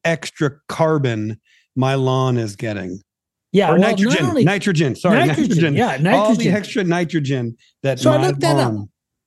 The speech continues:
Speaker 2: I looked that up just now, actually, because, uh, I, I, it's always called, snow is always called poor man's fertilizer. And depending on what website you hit,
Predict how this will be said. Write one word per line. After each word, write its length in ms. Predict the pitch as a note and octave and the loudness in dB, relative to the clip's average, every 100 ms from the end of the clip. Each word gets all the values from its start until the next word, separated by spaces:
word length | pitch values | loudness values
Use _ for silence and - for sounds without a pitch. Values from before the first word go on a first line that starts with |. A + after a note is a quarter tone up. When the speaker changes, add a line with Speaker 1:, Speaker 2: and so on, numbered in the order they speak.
| - | -8
Speaker 2:
I 60 | D4+ | -4
looked 220 | E4+ E4+ | -4 -4
that 140 | D#4 C#4+ | -4 -2
up 220 | A3 - | -4 -2
just 240 | F3+ - | -4 -2
now, 300 | D#3+ A2 A2 | -6 -6 -8
actually, 500 | E3 D#3 - C#3 F3 A3 | -4 -4 -4 -2 -2 0
because, 540 | G3 E3+ G3 D#3 - | -2 0 -2 -2 -4
uh, 80 | A3 F3 E3 - | -2 -2 -4 -8
I, 220 | F3+ F3+ | -10 -12
I, 320 | - F#3 - - | -12 -12 -14 -2
it's 180 | F#3 - | 0 2
always 320 | G#3+ G#3+ F3+ | 2 2 -2
called, 480 | - F#3+ E3+ E3+ E3 - | -2 0 0 -2 -4 -10
snow 460 | - - E3+ C#3 D3 | -6 -2 0 0 -2
is 180 | C3+ C3 | -2 -2
always 240 | C#3 C3+ | -2 -4
called 320 | - B2+ B2 | -4 -6 -6
poor 240 | - F3+ D3+ | -2 0 2
man's 280 | C3+ C3 | -2 -4
fertilizer. 760 | - - D#4+ F3 B2 A2+ E3+ D#3+ - - _ | -6 -4 -2 -2 -4 -2 -2 -2 -10 -20 _
And 100 | A#3 | 2
depending 460 | C4 C4 D4 D4+ B3 | 2 2 0 0 0
on 160 | G#3+ | 2
what 200 | G#3 G#3 | 0 0
website 520 | F#3+ F3+ E3 - E3 D#3 | 0 0 0 -2 -4 -2
you 140 | D3+ | -4
hit, 440 | - F#3+ E3 - | 0 -2 -2 -8